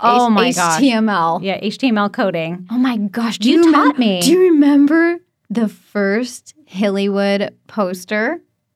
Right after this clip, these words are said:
Speaker 2: Think hard.
Speaker 1: Hold on.
Speaker 2: I had my own custom website.
Speaker 1: Hold on, hold on. Wait.
Speaker 2: And it was made through Blue Voda or Bluehost or something. Blue Voda Host.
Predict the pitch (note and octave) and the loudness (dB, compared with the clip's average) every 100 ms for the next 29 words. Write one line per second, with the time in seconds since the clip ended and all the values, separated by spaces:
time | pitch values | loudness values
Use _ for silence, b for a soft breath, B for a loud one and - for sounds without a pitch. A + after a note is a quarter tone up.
0 | _ _ _ _ _ _ _ _ _ G#3+ | _ _ _ _ _ _ _ _ _ -4
1 | A#3 A#3+ A#3+ F#3 D3+ F3+ F3 G#3 D#4 C4+ | -4 0 0 0 -2 -10 -14 -12 -8 -4
2 | A3 A#3 G#3+ A#3 A#3+ A#3 A3+ G3+ G#3+ A#3+ | -4 -4 -2 0 0 0 0 -2 -2 -2
3 | A#3+ C4 - C4 G#3 F3+ - E3+ D#3+ D#3+ | -2 -4 -2 -2 0 -4 -4 -4 -4 -4
4 | A#3 D#4+ C#4 B3+ A#3 G#3+ F3 E3 D#3 D#3+ | -2 0 2 2 0 0 -2 -2 -2 -2
5 | E3 F3 F3 F#3 G#3 A3 _ _ A3+ A3+ | -2 -2 -2 0 0 -2 _ _ -2 -2
6 | A3+ A3 A3 A#3 A#3 C#4+ F3 G#3 A3+ F#3 | -2 0 0 0 -2 -2 -2 -4 -2 -2
7 | F#3 F#3 G#3 F#3 F3 F#3 G3 F3+ F3+ F#3+ | -4 -2 -2 -4 -4 -4 -4 -4 -4 -6
8 | - F#3+ F3+ F3+ F3+ F3 F3+ F3+ F3 F3+ | -8 -8 -8 -10 -10 -10 -10 -8 -6 -6
9 | F#3+ F3+ F#3 F3+ - | -6 -6 -8 -10 -20